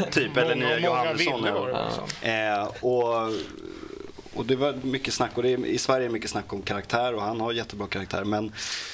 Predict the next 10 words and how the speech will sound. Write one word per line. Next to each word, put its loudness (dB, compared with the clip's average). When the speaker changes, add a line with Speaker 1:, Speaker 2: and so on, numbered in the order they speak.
Speaker 1:
spelmässigt -2
sådär. 0
Alltså, -4
han 2
har 6
Speaker 3:
Är 4
Speaker 1:
varit 2
Speaker 3:
inte 6
Speaker 1:
helt 2
Speaker 3:
det, 2